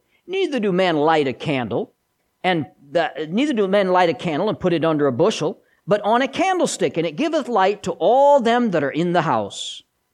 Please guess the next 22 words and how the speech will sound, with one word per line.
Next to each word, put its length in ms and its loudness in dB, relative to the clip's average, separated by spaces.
Let 200 0
your 120 4
light 300 2
so 280 -2
shine 520 0
before 320 -2
men, 400 -2
that 140 -6
they 120 0
may 160 -2
see 220 -6
your 180 0
good 160 0
works 540 -2
and 100 -8
glorify 520 0
your 120 0
Father 480 -2
which 200 -8
is 140 -6
in 80 -2
heaven." 380 -2